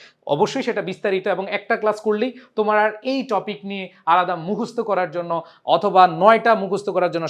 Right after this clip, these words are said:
সময় তোমার নেওয়ার দরকার হবে না। So, আমি just অল্প সময়ের মধ্যে তোমাদেরকে দেখিয়ে দিতে চাই এই বছর কোন cause and effect প্যারাগ্রাফগুলো ইম্পর্টেন্ট। দেখো, গ্লোবাল ওয়ার্মিং, ক্লাইমেট চেঞ্জ, ন্যাচারাল ক্যালামিটিস, এগুলো হচ্ছে, আহ, একেবারে আমাদের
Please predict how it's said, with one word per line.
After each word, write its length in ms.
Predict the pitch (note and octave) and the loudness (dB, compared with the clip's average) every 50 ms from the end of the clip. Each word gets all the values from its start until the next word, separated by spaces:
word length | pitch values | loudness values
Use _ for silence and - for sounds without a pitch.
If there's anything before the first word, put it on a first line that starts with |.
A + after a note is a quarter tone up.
| - - | -2 0
সময় 280 | F#3 F#3 G#3 G#3+ G#3+ G#3 | 2 4 4 2 0 0
তোমার 160 | G3 E3+ E3+ E3 D#3 | -4 -6 -6 -6 -6
নেওয়ার 200 | D3+ D#3 D3+ C3 D3 | -6 -6 -6 -4 -4
দরকার 200 | C#3+ C#3+ D3 C#3 C3 B2+ | -2 -2 -2 -2 -2 -2
হবে 140 | B2+ C3+ B2+ | -2 -4 -4
না। 60 | A2+ G2 - - _ _ - | -6 -6 -10 -14 _ _ 0
So, 60 | G#3+ G#3 F#3+ F3+ | 2 4 4 4
আমি 140 | F#3+ A#3 B3 B3 F#3+ D#3 | 4 2 0 -2 0 2
just 200 | A3 G#3 G3+ - - - F3+ F#3+ | 2 2 2 0 -2 2 2 2
অল্প 120 | F#3+ F#3+ G#3 - | 2 2 0 -4
সময়ের 220 | - F#3+ F#3 F#3 F3 | -4 -4 -4 -4 -4
মধ্যে 180 | F3+ F3 F#3 F3 | -4 -6 -6 -6
তোমাদেরকে 300 | E3+ E3+ E3 E3+ D#3 F3 D#3+ D3+ | -4 -4 -4 -4 -6 -6 -6 -6
দেখিয়ে 240 | D#3+ D3+ F3+ F3+ F3+ D#3+ | -6 -6 -4 -6 -6 -6
দিতে 160 | F3+ F3 F#3+ F3+ G#3 | -6 -6 -6 -4 -2
চাই 100 | A3 A3+ A3 - - - - G#3+ B3+ | -2 -4 -4 -8 -16 -2 2 4 6
এই 80 | D4 D4 A#3+ A#3 | 6 6 4 2
বছর 280 | G3 F#3+ - F#3+ D#3 C3+ - - - _ - B3+ | 2 2 2 2 0 0 0 -6 -14 _ -6 -2
কোন 200 | C4+ C#4 C#4+ C#4+ C#4+ C#4 C#4 C4+ - - - | 0 2 2 2 0 -2 -6 -6 -6 0 2
cause 220 | F#3+ F#3+ G3 E3+ G#3 G#3+ | 4 4 4 4 2 -2
and 120 | G#3+ F#3+ G3+ F#3 F3+ | -4 -4 -8 -8 -8
effect 280 | D3+ D#3 F#3+ F#3 F#3 - - | -4 -2 -2 -2 -2 -2 -2
প্যারাগ্রাফগুলো 520 | F3 E3+ F3 E3 D#3 E3+ D#3+ D3+ D3 D#3+ D#3 D3 | 0 0 0 0 0 -2 -4 -2 -4 -4 -4 -4
ইম্পর্টেন্ট। 420 | C3+ - E3 D3+ C#3+ - C#3 A#2+ G#2+ - - _ _ - F#3 | -4 0 2 2 2 2 0 -4 -6 -8 -18 _ _ 2 4
দেখো, 180 | G#3+ G3 G3 C#3 - - - _ _ - E3 | 4 6 4 2 0 -2 -16 _ _ 2 6
গ্লোবাল 260 | A3+ B3 B3 C4+ C4 C4 | 8 8 10 10 10 8
ওয়ার্মিং, 260 | B3 A#3 A3 B3+ B3+ A#3+ | 8 8 6 2 0 2
ক্লাইমেট 260 | A3+ G#3+ G#3 G#3+ G#3 G#3 - | 2 2 2 2 -2 -4 -4
চেঞ্জ, 140 | G#3+ G#3+ G#3 G3+ F#3 | -4 -4 -2 -2 -4
ন্যাচারাল 300 | F3 - F3+ F3 E3+ E3 F3 | -4 -2 -2 -4 -4 -2 -2
ক্যালামিটিস, 500 | E3+ D#3 D3+ D3 C#3+ C#3 G3 B3 B3+ - - - - E3 E3 | 0 0 0 -2 -4 -6 -6 -6 -8 -10 -12 -16 -12 -8 -6
এগুলো 180 | D#3 D#3+ E3 E3 D#3 | -4 -2 0 0 0
হচ্ছে, 220 | D3+ D3 - E3 D#3 D3 D3 | -2 -2 -4 -4 -4 -4 -6
আহ, 600 | - _ _ _ _ - B2+ B2+ B2+ B2+ C3 C3 - C#3 | -12 _ _ _ _ 0 2 4 4 4 4 2 0 -2
একেবারে 340 | B2+ D#3+ D3+ C#3+ C#3+ C#3 C#3 B2+ | -2 -2 -2 0 0 0 2 0
আমাদের 260 | B2+ C3 B2+ C3 C3+ | 0 0 -2 -4 -6